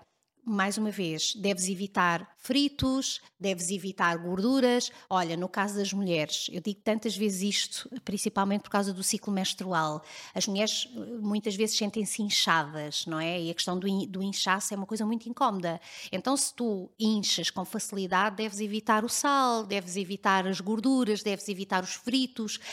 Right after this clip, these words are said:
São coisas que não devíamos sequer tocar quando estamos na altura do período menstrual, não é?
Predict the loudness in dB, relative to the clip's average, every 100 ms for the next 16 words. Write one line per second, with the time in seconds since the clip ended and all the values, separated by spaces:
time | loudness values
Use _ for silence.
0 | -12 -12 -4 -2 2 2 2 -2 0 0
1 | 0 0 0 0 0 0 0 -2 -6 0
2 | 2 2 0 0 0 0 -2 -2 0 2
3 | 2 -2 -4 -4 -4 -2 0 -2 -2 0
4 | 2 4 2 -4 _ -4 -2